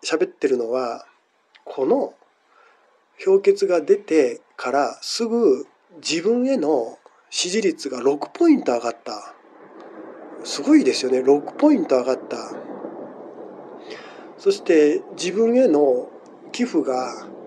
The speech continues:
三千五百万ドル。三千五百万ドルだからだいたい五十億円ぐらいですよ。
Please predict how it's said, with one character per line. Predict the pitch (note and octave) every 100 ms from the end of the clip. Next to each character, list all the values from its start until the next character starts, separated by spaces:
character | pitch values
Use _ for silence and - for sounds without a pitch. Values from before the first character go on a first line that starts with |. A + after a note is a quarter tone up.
| - - - - - -
三 | - - G3+ G#3+
千 | G3 G#3+ G#3 G#3 G#3 - - _ - - - - - - _ _ _ - F3
五 | E3
百 | F#3+ G3 A3
万 | G#3
ド | C#3+
ル。 | A#2+ - - _ _ _ _ _ _ _ _ _
三 | - - F#3 G3 F#3+
千 | F#3+ G3
五 | G3
百 | G3 G3+
万 | G3+
ド | F#3+
ル | C#3+
だ | C3
か |
ら | B2+
だ | D#3+
い | E3+
た | - -
い | D#3
五 | C3 D#3
十 | E3+ G3
億 | G3+ E3+
円 | B2
ぐ |
ら | A#2
い |
で | A#2
す | -
よ。 | D3